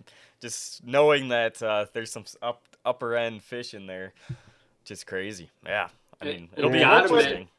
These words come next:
Speaker 3: If we could get a few more changes on the lake, we could, I, I think, honestly, we're on the cusp of
Speaker 1: Yep.
Speaker 3: truly, Lake Saint Clair could, could be really phenomenal, you know, and, and I don't wanna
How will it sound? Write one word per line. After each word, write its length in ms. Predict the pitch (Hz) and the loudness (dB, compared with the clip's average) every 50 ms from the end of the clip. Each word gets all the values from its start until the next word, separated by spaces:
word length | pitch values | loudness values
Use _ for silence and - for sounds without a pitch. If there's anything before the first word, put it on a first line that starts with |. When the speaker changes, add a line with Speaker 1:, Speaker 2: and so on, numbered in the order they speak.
| _ _ _ _ _ _ _ _ _ - - _ | _ _ _ _ _ _ _ _ _ -20 -18 _
Speaker 3:
If 220 | - - 120 135 180 | -6 -6 -6 -4 -4
we 80 | 226 | -4
could 120 | 247 247 214 | -4 2 4
get 100 | 233 220 | 6 4
a 60 | 208 | 4
few 180 | - 190 196 | 2 -2 2
more 200 | 190 180 175 175 | 4 6 6 6
changes 400 | 165 - 135 135 131 123 123 120 | 6 4 4 4 4 2 0 0
on 140 | 131 131 127 | 2 2 2
the 80 | 131 123 | 2 2
lake, 260 | 127 127 127 127 127 | 2 2 0 0 -2
we 120 | 135 139 139 | -6 -8 -4
could, 140 | 143 135 127 | -2 0 0
I, 180 | 123 127 127 127 139 127 | 2 0 -2 0 0 -2
I 60 | 131 | -2
think, 260 | 131 147 139 139 135 | 0 0 -2 -2 0
honestly, 440 | 131 131 135 139 135 131 - 135 131 | 0 0 0 -2 -4 -4 -4 -6 -4
we're 200 | 123 127 127 131 | -2 0 0 0
on 140 | 131 127 127 | 0 0 -2
the 80 | 120 113 | -6 -6
cusp 340 | - 127 123 127 127 - - _ _ _ _ _ _ _ | -2 -2 0 0 -2 -4 -12 _ _ _ _ _ _ _
of 120 | - 113 107 - _ _ _ _ - - | -10 -10 -10 -12 _ _ _ _ -14 -8
Speaker 1:
Yep. 220 | - 139 139 135 | -2 0 0 2
Speaker 3:
truly, 300 | 135 135 135 135 131 127 127 120 120 - | 2 2 2 2 0 -2 -4 -8 -8 -6
Lake 220 | 120 127 131 139 135 | 0 0 0 0 0
Saint 240 | - 151 139 135 135 | 0 0 0 0 0
Clair 300 | - 135 127 127 123 117 | -2 -2 -2 -2 -2 -4
could, 320 | 120 - 123 113 110 104 - _ _ _ _ _ _ _ _ _ _ - | -4 -4 -6 -6 -6 -8 -16 _ _ _ _ _ _ _ _ _ _ -2
could 180 | - 123 107 | -2 -2 0
be 160 | 110 120 120 | 0 -2 -2
really 800 | 113 110 107 107 110 123 127 127 131 135 127 123 123 120 120 - _ _ | -2 -4 -6 0 4 6 6 8 8 6 6 4 4 0 -4 -8 _ _
phenomenal, 840 | _ _ - 123 120 120 117 117 113 110 110 104 101 104 104 101 98 110 | _ _ -4 -2 0 2 4 4 4 2 0 -2 -2 -6 -8 -8 -8 -6
you 120 | 113 117 | -4 -2
know, 240 | 113 113 113 113 117 117 | 0 0 2 2 0 0
and, 140 | 117 120 | 0 -2
and 360 | 123 131 147 151 156 147 143 147 | -2 0 2 2 2 2 2 2
I 40 | |
don't 160 | 147 147 143 143 | 2 2 2 2
wanna 320 | 139 135 131 127 127 - | 2 4 2 2 0 0